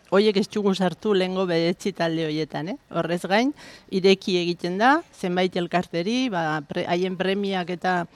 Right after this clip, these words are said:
e, asetzen laguntzeko, eta hiru elkarte badire nahiko finko, elkarlanean beti, bat da ikastola, bertzia da aisialdia,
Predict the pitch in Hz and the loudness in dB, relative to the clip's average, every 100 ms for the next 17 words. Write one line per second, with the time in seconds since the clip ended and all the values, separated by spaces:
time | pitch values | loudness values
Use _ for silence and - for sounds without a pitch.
0 | - - _ - 165 160 160 196 185 196 | -20 -20 _ -4 0 2 0 0 0 -2
1 | 175 170 180 185 165 233 339 226 170 170 | 0 0 0 0 -2 -2 0 -2 0 0
2 | 160 185 208 214 196 185 190 196 180 185 | 2 2 4 4 4 0 0 0 2 2
3 | 185 180 175 185 - 202 214 240 302 - | 2 0 -2 -4 -2 -2 0 0 -2 -4
4 | - 175 175 185 180 180 180 190 247 190 | -2 -2 0 -2 0 -4 -2 -2 -2 -2
5 | 185 262 349 _ 170 180 180 175 - 180 | -4 -4 -6 _ -2 0 0 -2 -4 -6
6 | 175 175 269 - - - - - - 175 | -4 -4 -4 -6 -20 -20 -20 -20 -8 -8
7 | 170 - 190 185 190 156 - 170 165 - | -6 -2 0 2 2 0 0 0 0 2
8 | 196 190 180 190 208 | 2 2 2 2 0